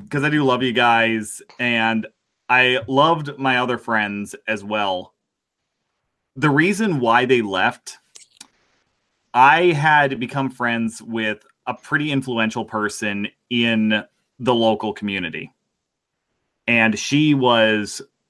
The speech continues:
very close friends with my ex. And for some reason, and I still don't have an answer why, this person decided to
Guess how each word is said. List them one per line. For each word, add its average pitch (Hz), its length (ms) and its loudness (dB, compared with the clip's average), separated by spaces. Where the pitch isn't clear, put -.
very 123 400 4
close 123 260 0
friends 104 560 -2
with 98 280 -8
my 107 180 -2
ex. - 400 -6
And 113 220 0
for 120 140 -4
some 196 300 2
reason, 117 540 2
and 113 100 -2
I 113 80 2
still 147 320 -2
don't 175 140 2
have 165 160 2
an 156 80 -2
answer 143 240 -2
why, 123 460 2
this 165 240 2
person 175 520 2
decided 131 800 0
to 127 400 -4